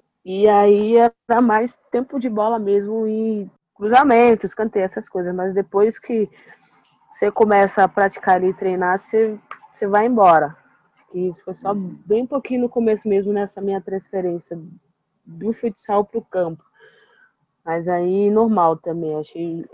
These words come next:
Speaker 1: Mas aí depois foi bem tranquilo. Mas aí, até o final da carreira, a gente tem que melhorar muita coisa. <laughs>
Speaker 2: Ah, mas é, na vida é assim, né? Em constante evolução. Tem, e depois tem coisa que você faz bem, depois você, pô, piora um pouquinho, aí você melhora de
Speaker 1: É,
Speaker 2: novo.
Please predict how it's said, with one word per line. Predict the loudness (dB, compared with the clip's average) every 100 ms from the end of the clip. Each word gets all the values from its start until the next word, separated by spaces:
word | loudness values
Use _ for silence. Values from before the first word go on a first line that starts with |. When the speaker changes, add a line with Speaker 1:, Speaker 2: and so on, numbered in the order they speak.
| _ _ _
Speaker 1:
Mas | -14 -8
aí | -8
depois | -8 -10 -10
foi | -4
bem | -2 -2
tranquilo. | -2 -4 -2 -4 -4 -6 _ _ _ -8
Mas | -2
aí, | 0 2 0
até | 2 0
o |
final | 0 0
da | 2 2
carreira, | 2 4 2
a | 0
gente | -4
tem | -8 -8
que | -4
melhorar | 0 2 2 0
muita | -2 -6
coisa. | -8 -4 -2 0 -2 -4 -10 _ _ -14
<laughs> | -14 -16 -20 _ -20 _ _ -2
Speaker 2:
Ah, | -2
mas | 0 -2 -2
é, | 0 0
na | -2
vida | -4 0
é | 0
assim, | 0 -2 -4
né? | -4 -6 -12 -14
Em |
constante | -10 -6 -6 -4
evolução. | -4 -2 -4 -4 0 4 4 4 2
Tem, | 0 -2 -2
e | 0
depois | 2 2 2
tem | 0
coisa | 2 2 2
que | -2 -2
você | -2 0 0
faz | 4 2 2 -2
bem, | 0 0 0 -2
depois | -4 -2 -4 -4 -4
você, | -8 -8 _
pô, | -14 -14
piora | -8 2 4 4
um | 0
pouquinho, | -8 -8 -6 -4 -2
aí | -4
você | -4 -2
melhora | 0 4 4 4
de | 2
Speaker 1:
É, | 0
Speaker 2:
novo. | 0 2 2 2 2